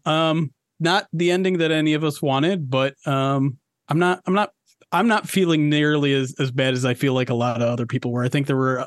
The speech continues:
obviously extremely high expectations going into this game, but I'm one of the few people that, that believe that Seattle is a very good football team, despite how they played in week one. And so,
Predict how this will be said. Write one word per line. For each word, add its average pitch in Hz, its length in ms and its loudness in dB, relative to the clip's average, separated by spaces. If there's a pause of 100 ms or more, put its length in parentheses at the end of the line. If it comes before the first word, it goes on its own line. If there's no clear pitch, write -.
(160)
obviously 170 560 0 (280)
extremely 143 460 0
high 139 180 0
expectations 127 680 -2
going 127 240 2
into 127 120 0
this 123 160 -2
game, 131 320 0 (400)
but 131 80 0
I'm 139 300 2
one 143 120 0
of 135 60 2
the 131 60 -4
few 135 180 0
people 131 320 0
that, 123 160 -2 (160)
that 135 160 -2
believe 131 520 2 (180)
that 127 200 -2
Seattle 131 300 2
is 123 80 -2
a 127 80 0
very 127 280 0
good 120 220 -2
football 123 300 -2
team, 127 200 0
despite 123 360 -2
how 131 100 0
they 123 140 0
played 127 260 -2
in 123 120 2
week 123 200 0
one. 139 220 2
And 135 120 0
so, 135 360 0